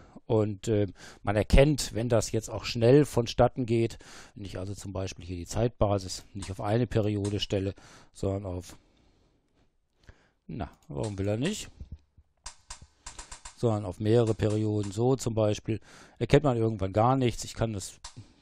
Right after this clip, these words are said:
auch nochmal das Persistence wegmachen. Sie sehen, es läuft. Ähm, jetzt bei diesem Sinus und so langsam, wie diese Simulation verläuft, ist das durchaus noch in Ordnung, aber man erkennt eigentlich <clears throat> nichts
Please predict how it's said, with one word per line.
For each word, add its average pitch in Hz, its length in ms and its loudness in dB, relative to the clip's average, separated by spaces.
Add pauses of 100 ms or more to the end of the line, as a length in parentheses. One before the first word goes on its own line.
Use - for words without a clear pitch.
(140)
auch - 160 -18
nochmal 98 280 -4
das 92 100 -10
Persistence 107 520 -4
wegmachen. 110 420 0
Sie 123 100 -2
sehen, 151 260 6
es 113 140 -2
läuft. 123 460 6 (680)
Ähm, 110 340 4
jetzt 117 220 2
bei 107 100 4
diesem 113 240 -2
Sinus 104 340 -2
und 104 100 -8
so 98 120 -4
langsam, 107 440 0
wie 98 60 -4
diese 98 240 -6
Simulation 98 640 -4
verläuft, 92 460 -4 (280)
ist - 160 -12
das 95 100 -4
durchaus 95 360 -4
noch 87 140 -14
in 98 80 -10
Ordnung, 113 440 -2 (180)
aber 101 280 2
man 95 240 -6
erkennt - 520 2 (300)
eigentlich 92 520 -8 (640)
<clears throat> 151 440 -2
nichts - 580 0